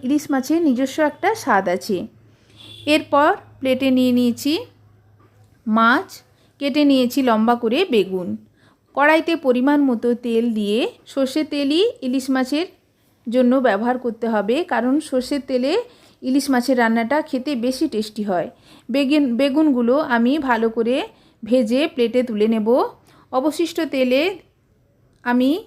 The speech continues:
মাছগুলো একে একে হালকা করে ভেজে নেব। মাছ বেশি ভাজার প্রয়োজন নেই,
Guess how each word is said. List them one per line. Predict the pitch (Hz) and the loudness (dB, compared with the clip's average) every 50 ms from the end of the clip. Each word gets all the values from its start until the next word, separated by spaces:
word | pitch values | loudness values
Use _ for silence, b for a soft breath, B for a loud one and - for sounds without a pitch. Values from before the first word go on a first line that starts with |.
| _ 285 | _ -4
মাছগুলো | 254 240 240 240 233 240 247 254 247 269 233 240 | 0 2 2 2 0 -2 -2 -2 0 0 -2 -2
একে | - 233 233 233 - 269 | -2 -2 -4 -2 -2 -2
একে | 247 233 220 226 - 240 277 359 466 - b b b b | -2 -2 -2 -4 -6 -6 -6 -6 -6 -10 b b b b
হালকা | b - 240 247 247 247 269 262 | b 0 0 0 0 0 -2 -2
করে | 262 262 240 233 269 330 466 494 - _ _ _ _ _ - | 0 0 0 0 0 -2 -4 -6 -8 _ _ _ _ _ -2
ভেজে | 226 240 233 202 202 190 | 0 0 0 0 0 -4
নেব। | 185 180 175 190 165 190 220 - _ _ b b b b b | -6 -6 -8 -10 -12 -12 -14 -18 _ _ b b b b b
মাছ | 262 269 277 294 262 254 | 0 2 2 2 2 0
বেশি | 220 233 220 - 277 | -2 -2 -2 -2 -2
ভাজার | 247 262 269 247 277 277 262 | -2 -2 -2 0 -2 -2 -2
প্রয়োজন | 269 254 220 214 220 240 240 | -2 -4 -2 -2 0 0 2
নেই, | 240 240 254 285 359 466 | 2 2 2 0 -2 -4